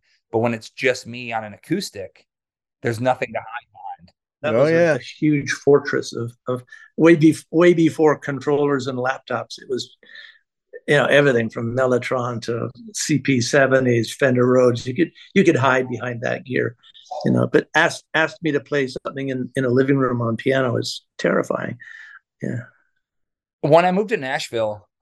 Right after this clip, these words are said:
Speaker 1: I was seeing all of these people sit with a guitar and sing these so, the, like, obviously beautifully written songs, but, um, so delicately. And there was something about that that I was like, "Man,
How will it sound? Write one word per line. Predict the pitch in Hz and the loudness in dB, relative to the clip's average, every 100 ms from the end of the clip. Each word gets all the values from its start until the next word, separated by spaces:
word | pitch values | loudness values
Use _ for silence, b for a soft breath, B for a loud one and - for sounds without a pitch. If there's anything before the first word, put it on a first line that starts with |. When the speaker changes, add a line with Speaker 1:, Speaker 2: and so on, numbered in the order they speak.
| _ _ _ | _ _ _
Speaker 1:
I | 123 | 0
was | 123 117 | 0 0
seeing | 151 147 | -6 -4
all | 120 135 | 2 2
of | 160 | 2
these | 147 131 | -4 -12
people | - 135 120 | -14 -10 -10
sit | 110 - 131 | -8 -8 -8
with | 135 | -6
a | 117 | -8
guitar | 117 - 110 107 | -8 -2 -2 -2
and | 101 | -6
sing | - 120 120 | -12 -12 -12
these | 110 107 | -12 -12
so, | - 117 113 | -12 -12 -12
the, | 117 117 113 113 | -14 -14 -14 -8
like, | 117 113 110 _ _ _ | -2 -2 -4 _ _ _
obviously | 107 123 131 - 110 - | -2 -2 -2 -10 -14 -18
beautifully | 107 123 127 117 | -14 -12 -10 -12
written | 98 113 113 | -12 -12 -14
songs, | 104 98 92 113 143 - _ _ _ - | -12 -8 -8 -10 -16 -20 _ _ _ -2
but, | 117 - - | 2 0 -2
um, | 117 107 101 98 _ _ _ _ _ _ _ _ | -8 -8 -10 _ _ _ _ _ _ _ _ _
so | - - 123 | -10 -2 -2
delicately. | 110 107 120 147 147 151 _ _ _ _ _ _ _ _ - | -2 -4 -4 -12 -14 -20 _ _ _ _ _ _ _ _ -8
And | 120 | -8
there | - | -8
was | _ | _
something | 135 139 127 | -6 -6 -8
about | 110 110 117 - | -6 -2 -2 -4
that | 104 98 | -10 -10
that | 98 | -12
I | 98 | -12
was | 98 | -12
like, | 98 95 101 | -14 -14 -14
"Man, | 104 107 98 92 92 | -16 -14 -14 -14 -18